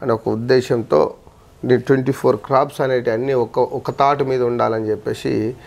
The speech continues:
మేము ఏం చేసాం, ఈ ఆర్టిస్టులకు ఆర్టిస్ట్ కార్డు అన్నీ ఇక్కడ నుండి తీసుకురావడానికి ఒక ప్లానింగ్ చేసి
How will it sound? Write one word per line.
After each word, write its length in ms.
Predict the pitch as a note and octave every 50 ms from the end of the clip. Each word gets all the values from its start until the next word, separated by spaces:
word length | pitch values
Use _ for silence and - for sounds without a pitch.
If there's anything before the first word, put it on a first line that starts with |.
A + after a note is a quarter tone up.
| - - - -
మేము 120 | - B2+ B2
ఏం 100 | B2+ B2+
చేసాం, 300 | B2+ A#2+ - B2+ A#2+ A#2+
ఈ 80 | A#2+
ఆర్టిస్టులకు 760 | A#2 A2+ A#2 B2 B2+ - C3+ B2+ - - - B2 A#2+ - B2+
ఆర్టిస్ట్ 440 | A2+ A#2 A#2+ - C#3 B2+ - - -
కార్డు 280 | B2 A#2+ A#2+ A#2 A#2 A#2
అన్నీ 280 | A#2 A#2+ C3+ C#3 C3+
ఇక్కడ 200 | B2+ B2 - A#2+
నుండి 180 | A#2+ B2 A#2 A2+
తీసుకురావడానికి 920 | G#2+ A#2+ A2+ - - - A#2 A2 A2 A2+ A2 A2+ A2+ A#2+ - - A#3 B3+ - - - - - - - - D3+
ఒక 160 | C3 B2 -
ప్లానింగ్ 380 | B2+ A#2+ B2 C3 C#3 C#3 C3+ B2 - -
చేసి 360 | C#3+ D3+ D3 D3+ G3+ G#3 -